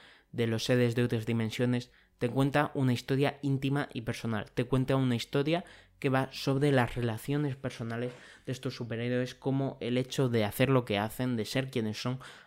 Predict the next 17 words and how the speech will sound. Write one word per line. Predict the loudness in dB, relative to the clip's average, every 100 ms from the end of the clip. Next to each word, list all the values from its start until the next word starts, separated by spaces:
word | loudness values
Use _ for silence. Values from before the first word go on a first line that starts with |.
| -6
afecta | -6 -2 -4 0 -2 -2 -14 -12
a | -10
sus | -6 -2
seres | 2 2 0
queridos, | 2 4 4 4 2 0
a | -4
sus | -6 -4
relaciones | 0 0 2 2 2 0
interpersonales, | 0 -2 -4 -6 -2 2 2 0 -4 -20 -20 0
cómo | 2 4
los | 2 0
afecta | -2 0 2
a |
ellos | 2 0 -2
a | -4 -2 -4
nivel | -4 -4 -4 -4
emocional. | -4 -4 -4 -4 -4